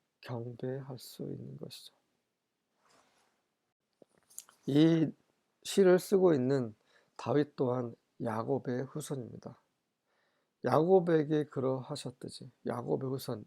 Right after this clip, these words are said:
이스라엘 후손들에게도 이끄시는, 또 손과 마음이 정결한 자를,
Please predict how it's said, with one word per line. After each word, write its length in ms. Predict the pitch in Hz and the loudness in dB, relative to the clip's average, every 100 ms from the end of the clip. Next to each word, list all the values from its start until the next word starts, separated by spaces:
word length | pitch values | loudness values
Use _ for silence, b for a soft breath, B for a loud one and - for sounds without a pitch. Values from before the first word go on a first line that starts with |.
| - | -2
이스라엘 480 | 143 139 - 151 | -2 -2 0 0
후손들에게도 920 | 147 135 151 131 117 113 107 151 156 160 b b b b b b - | 0 -4 -10 -8 -8 -8 -6 -2 -2 -4 b b b b b b -6
이끄시는, 640 | 135 - 135 - 113 107 _ - - - _ _ _ _ _ _ _ _ _ _ _ _ _ | -6 -4 -8 -6 -10 -12 _ -18 -14 -16 _ _ _ _ _ _ _ _ _ _ _ _ _
또 460 | - 131 127 127 131 _ b b b b b _ _ _ - | -4 -2 0 0 -4 _ b b b b b _ _ _ -10
손과 580 | - 160 151 139 139 | -4 -4 -2 0 2
마음이 520 | 127 110 120 127 127 123 | 2 -2 -2 -4 -6 -6
정결한 520 | 120 123 131 127 123 | -6 -6 -4 -6 -6
자를, 460 | 120 110 123 123 | -6 -4 -4 -4